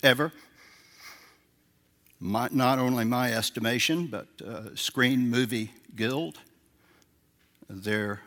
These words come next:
uh, top twenty-five actors of the twentieth century.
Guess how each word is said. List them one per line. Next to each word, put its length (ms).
uh, 240
top 320
twenty-five 680
actors 600
of 160
the 80
twentieth 400
century. 460